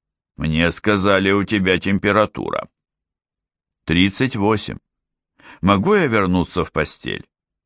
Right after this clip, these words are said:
Тарго подошёл к Ореолу и жестом, который вполне мог сойти за нежный,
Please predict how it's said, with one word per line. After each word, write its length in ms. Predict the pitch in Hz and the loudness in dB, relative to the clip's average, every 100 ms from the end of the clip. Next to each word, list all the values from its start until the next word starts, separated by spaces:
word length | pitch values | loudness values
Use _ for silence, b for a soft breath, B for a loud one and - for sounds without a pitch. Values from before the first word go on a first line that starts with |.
| _ _ _ | _ _ _
Тарго 380 | - 107 104 98 | -2 0 0 -2
подошёл 520 | 92 92 87 92 85 76 | 0 0 0 0 -2 -2
к 100 | 82 | 0
Ореолу 760 | 85 87 90 95 95 98 101 _ _ _ _ _ | 0 2 2 0 0 -2 -4 _ _ _ _ _
и 100 | 101 | 0
жестом, 460 | 101 170 170 151 135 | 2 0 -2 -2 -2
который 380 | 120 - 135 120 | -2 0 0 0
вполне 500 | - 110 110 117 110 | 0 0 2 2 2
мог 240 | 101 92 | 0 0
сойти 400 | - 85 - 90 | 0 -2 0 0
за 180 | 78 78 | 0 0
нежный, 640 | 76 82 92 101 131 143 | 2 2 0 0 -2 -2